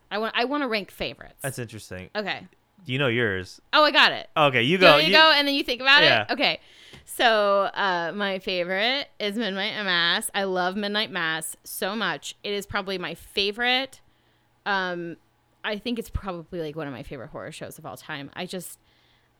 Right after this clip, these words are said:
Speaker 1: I just love it. It's probably one of my favorite shows of all time, to be honest with you. I just thought it was so good. And I, I was raised Catholic a little bit. Like, we were kinda like, we were a little Catholic. We were, like, one foot in the door, one foot out the door being Catholic.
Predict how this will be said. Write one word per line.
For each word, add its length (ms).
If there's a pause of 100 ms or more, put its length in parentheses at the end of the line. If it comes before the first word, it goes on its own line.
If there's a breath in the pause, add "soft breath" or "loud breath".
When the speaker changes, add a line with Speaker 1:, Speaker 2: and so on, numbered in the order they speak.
Speaker 1:
I 180
just 260
love 220
it. 240
It's 80
probably 200
one 80
of 40
my 60
favorite 260
shows 260
of 40
all 100
time, 220
to 80
be 100
honest 240
with 100
you. 140
I 120
just 140
thought 120
it 40
was 120
so 280
good. 200
And 160
I, 180
I 80
was 180
raised 300
Catholic 500 (1000)
a 40
little 220
bit. 300
Like, 100
we 80
were 80
kinda 200
like, 260
we 80
were 40
a 80
little 200
Catholic. 400
We 80
were, 60
like, 140
one 220
foot 160
in 80
the 60
door, 160
one 120
foot 140
out 120
the 60
door 140
being 240
Catholic. 420